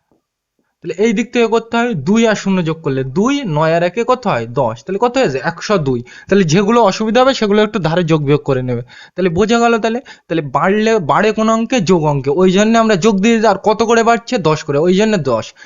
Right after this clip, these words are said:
আর প্রত্যেকটাই ক-, কত করে বাড়ছিল? দশ করে, ওই জন্য প্রত্যেকটাই দশ করে বাড়িয়েছে। বোঝা গেছে? তাহলে এটা মুছে দিলাম, পাঁচের দাগে যাওয়া যাক। আমরা পাঁচের দাগের অঙ্কটা লিখে নিলাম। এবার চলো পড়া-, লক্ষ্য করা যাক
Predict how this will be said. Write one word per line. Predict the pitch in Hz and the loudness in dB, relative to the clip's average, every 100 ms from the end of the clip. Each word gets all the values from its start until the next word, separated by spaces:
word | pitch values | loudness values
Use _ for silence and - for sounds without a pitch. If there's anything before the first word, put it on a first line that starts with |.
| - | -8
আর | 170 | -6
প্রত্যেকটাই | 170 240 - 254 269 | -2 -4 -2 -4 -2
ক-, | 254 180 208 208 | -2 0 0 0
কত | 208 | 0
করে | 226 233 | 2 2
বাড়ছিল? | 247 247 160 127 | 2 0 -4 -6
দশ | 123 170 180 | -2 -2 -2
করে, | - 156 | -2 0
ওই | 151 185 | 2 2
জন্য | 208 233 | 2 0
প্রত্যেকটাই | 226 202 - 214 247 | 0 -2 -4 0 0
দশ | 160 156 156 | 2 0 0
করে | 143 | -2
বাড়িয়েছে। | 139 139 123 | 0 0 -2
বোঝা | 135 208 220 | -2 0 2
গেছে? | 214 208 | 2 0
তাহলে | 214 - - 185 | -4 -12 -4 0
এটা | 220 226 226 | 2 2 2
মুছে | 226 247 | 0 0
দিলাম, | 226 240 | 0 0
পাঁচের | 233 180 175 | 0 0 -2
দাগে | 151 147 | -2 -2
যাওয়া | 123 117 | 0 -2
যাক। | 117 117 - | -4 -8 -10
আমরা | 165 175 185 | -8 -4 -4
পাঁচের | - 175 190 202 175 | -4 -6 -4 -4 0
দাগের | 202 202 | 0 2
অঙ্কটা | 202 202 202 208 | 2 0 0 0
লিখে | 202 202 | 0 0
নিলাম। | 208 208 208 | 0 0 0
এবার | 185 170 | 0 -2
চলো | 165 170 156 | -2 -4 -4
পড়া-, | 160 160 160 | -4 -2 -2
লক্ষ্য | 151 180 185 131 | 0 -2 -4 -6
করা | 135 | -6
যাক | 131 | -4